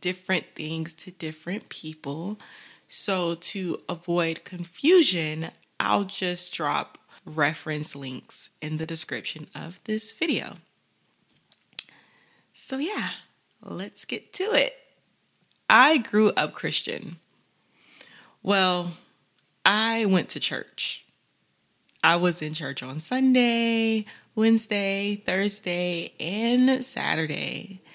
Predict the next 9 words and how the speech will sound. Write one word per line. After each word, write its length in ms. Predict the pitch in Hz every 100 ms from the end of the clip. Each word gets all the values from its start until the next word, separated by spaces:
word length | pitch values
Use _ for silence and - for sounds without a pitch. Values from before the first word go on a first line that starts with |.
| - - - _ _
I 380 | 185 185 196 190
did 280 | 180 170 170
vacation 640 | - 156 - 156 - 196
Bible 360 | 190 208 208 190
school, 500 | - - 151 151 147 - _ _ _
Bible 360 | - 156 185 196
youth 360 | 202 226 220
camp, 440 | - 147 143 143 - - _ _ _ _
revival, 1000 | 190 202 185 196 208 196 165 143 139 160